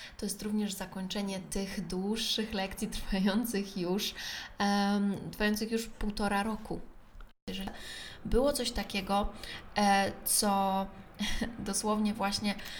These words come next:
krążyło, krążyło po Waszych myślach, krążyło w Waszym życiu, przewijało się, zastanawialiście się nad czymś,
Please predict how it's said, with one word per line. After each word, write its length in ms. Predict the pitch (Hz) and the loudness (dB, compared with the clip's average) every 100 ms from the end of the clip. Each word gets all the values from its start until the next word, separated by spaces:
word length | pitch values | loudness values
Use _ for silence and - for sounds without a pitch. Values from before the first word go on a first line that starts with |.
| - - - - - - - | -10 -12 -12 -14 -14 -14 -8
krążyło, 680 | - 247 247 240 214 185 202 | -2 2 2 2 0 0 -2
krążyło 600 | 214 214 214 226 247 240 | -2 0 2 2 4 6
po 180 | 233 208 | 6 6
Waszych 340 | 208 - 202 | 4 -2 -2
myślach, 380 | 208 214 208 208 | 0 0 -2 -2
krążyło 500 | 214 208 208 220 214 | -2 -2 -2 -2 -2
w 40 | |
Waszym 360 | 202 202 202 190 | -4 -4 -6 -6
życiu, 300 | 196 - 214 | -6 -6 -4
przewijało 640 | - 196 196 196 190 190 | -4 -4 -4 -2 -2 -2
się, 160 | - 202 | -2 -4
zastanawialiście 760 | 196 - 196 196 196 202 - | -6 -6 -6 -6 -4 -4 -4
się 140 | - 190 | -6 -4
nad 240 | 190 - | -6 -4
czymś, 300 | 226 247 - | -4 -2 -4